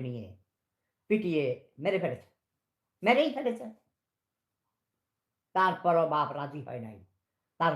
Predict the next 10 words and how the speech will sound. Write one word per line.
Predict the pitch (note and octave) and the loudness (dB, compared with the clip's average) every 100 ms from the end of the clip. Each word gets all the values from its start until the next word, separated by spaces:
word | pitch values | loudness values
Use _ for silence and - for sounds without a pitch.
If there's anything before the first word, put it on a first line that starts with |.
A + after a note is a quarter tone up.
| D3 | 0
মেয়েকে, | E3 D#3+ D3 G#2 - _ _ - | -2 -4 -8 -10 -12 _ _ -8
একটা | D#3+ E3 C3+ | -4 -2 0
বৃদ্ধ, | G3+ D3 B2+ C#3 B2 - - _ _ _ _ _ _ _ - | -2 -2 -2 0 0 -2 -16 _ _ _ _ _ _ _ 0
পঞ্চাশের | F#3+ F#3+ F#3+ F#3 D#3+ | 0 0 -2 0 -2
উপরে | C#3+ C#3+ B2+ | -2 -2 -2
বয়স, | C#3 B2+ G#2+ - _ _ _ _ _ _ _ _ _ _ _ - | -2 -2 -6 -16 _ _ _ _ _ _ _ _ _ _ _ -6
বয়স | B2+ G3+ G3 D#3+ | 4 6 6 2
যাই | F3+ E3 | -2 0
হোক, | D3+ B2+ _ _ _ _ _ _ _ _ _ - | -4 -6 _ _ _ _ _ _ _ _ _ -6
কিন্তু | F3 | -6